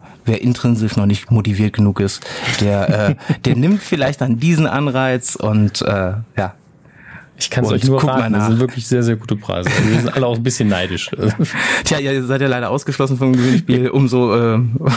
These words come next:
Speaker 1: umso
Speaker 2: Ihr
Speaker 1: besser,
Speaker 2: müsst halt
Speaker 1: ne?
Speaker 2: relativ wenig machen für einen richtig coolen Preis. Und, ähm, an der Stelle danke an dich, Pascal, dass ihr auf uns zugekommen seid. Hat uns,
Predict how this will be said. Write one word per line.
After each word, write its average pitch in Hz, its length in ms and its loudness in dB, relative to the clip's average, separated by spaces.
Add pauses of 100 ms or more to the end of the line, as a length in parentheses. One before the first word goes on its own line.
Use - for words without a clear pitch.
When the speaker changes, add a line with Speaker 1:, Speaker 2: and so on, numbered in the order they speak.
(200)
Speaker 1:
umso 123 260 2
Speaker 2:
Ihr 107 80 4
Speaker 1:
besser, 127 120 2
Speaker 2:
müsst 120 160 2
halt 123 260 0
Speaker 1:
ne? 131 60 -4 (540)
Speaker 2:
relativ 196 380 2
wenig 160 260 2
machen 143 240 0
für - 60 -4
einen 123 80 2
richtig 135 260 -4
coolen 123 220 2
Preis. 113 480 -2
Und, 110 400 0
ähm, 110 320 2 (880)
an 117 160 2
der 107 160 0
Stelle 110 380 -2 (420)
danke 120 260 -2
an 110 120 0
dich, 127 120 0
Pascal, 127 380 0
dass 120 180 -2
ihr 104 520 0
auf 110 120 -2
uns 101 200 -2
zugekommen 202 440 2
seid. 143 280 0
Hat 135 60 -6
uns, 113 360 0